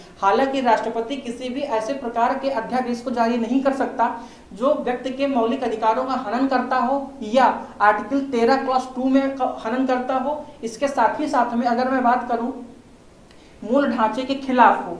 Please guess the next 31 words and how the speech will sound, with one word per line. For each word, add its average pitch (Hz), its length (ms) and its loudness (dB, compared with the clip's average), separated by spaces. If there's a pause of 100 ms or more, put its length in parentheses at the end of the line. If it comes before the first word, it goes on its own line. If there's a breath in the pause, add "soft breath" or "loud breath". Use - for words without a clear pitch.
(300 loud breath)
इन 285 220 4
दोनों 240 320 2
के 285 100 -4
खिलाफ 240 440 0
है, 269 140 -2
तो 269 100 0
राष्ट्रपति 233 460 -2
ऐसे 226 320 -2
विषय 247 340 -4
पे 262 60 0
अध्यादेश 247 440 -2
जारी 214 200 -2
नहीं 220 220 -2
जारी 254 240 2
कर 254 160 -2
सकता। 254 480 -4 (240 loud breath)
और 240 80 -4
अगर 247 180 -2
मैं 269 200 0
बात 247 240 -2
करूं 262 200 -4
राष्ट्रपति 247 560 -6
के 269 120 -8
अध्यादेश 240 880 -4
की, - 420 -12
तो 233 140 -6
राष्ट्रपति 240 500 -4
के 277 160 -6
अध्यादेश 240 640 -2
की - 440 -8 (120)
judicial 247 880 -2